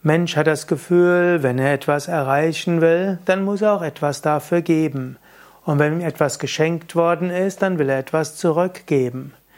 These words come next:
Das ist eine ganz menschlich, zwischenmenschliche Sache. Wenn du etwas haben willst von einem anderen Menschen, dann könntest du ihm auch sagen: "Wenn ich das von dir haben müsste, was müsste ich dafür tun?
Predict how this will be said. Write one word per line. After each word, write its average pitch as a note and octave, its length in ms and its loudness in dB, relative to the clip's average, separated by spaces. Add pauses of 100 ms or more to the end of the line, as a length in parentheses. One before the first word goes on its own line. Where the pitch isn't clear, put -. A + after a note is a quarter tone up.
(300)
Das G#3+ 160 4
ist A#3+ 200 0
eine A#3 240 2
ganz D#3 320 -2
menschlich, E3+ 580 0
zwischenmenschliche E3+ 1040 0
Sache. C#3+ 420 -6 (720)
Wenn C#3 500 0
du E3 380 4 (600)
etwas D#3 800 2
haben E3 360 4
willst F3 260 2
von F3+ 140 0
einem D#3+ 220 0
anderen C#3 340 0
Menschen, F3+ 440 0
dann F#3 160 2
könntest D3 400 -2
du E3+ 60 2
ihm E3 100 0
auch D3+ 160 0
sagen: D#3+ 480 0 (420)
"Wenn F3+ 140 2
ich - 120 -4
das F#3 300 0
von A3 180 0
dir G3+ 220 2
haben F#3+ 480 2
müsste, C3+ 500 -4
was B2+ 260 -8
müsste D3 360 0
ich D#3+ 220 -2
dafür D#3+ 360 0
tun? C3+ 440 -2